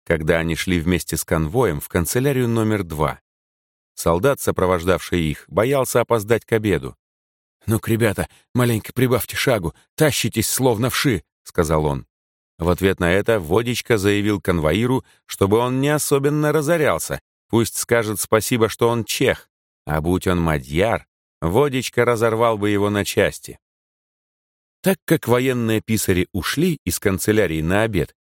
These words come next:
конвоиру пришлось покамест отвезти Швейка и Водичку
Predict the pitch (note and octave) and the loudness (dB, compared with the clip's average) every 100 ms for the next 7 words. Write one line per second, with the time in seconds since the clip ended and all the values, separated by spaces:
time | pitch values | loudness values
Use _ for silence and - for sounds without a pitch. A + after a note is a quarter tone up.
0 | _ - A#2 D3+ G#3+ G#3 D#3 D3 - D#3+ | _ -2 0 0 0 -2 -2 0 0 0
1 | - A#2+ D3+ C#3 B2 - G#2 - G2+ - | 0 0 0 0 -2 -2 -4 0 -2 0
2 | G#2 - G2+ F#2 E2 E2 E2 E2 E3 D3 | -2 0 0 0 0 -2 -2 0 0 0
3 | - - | -2 -2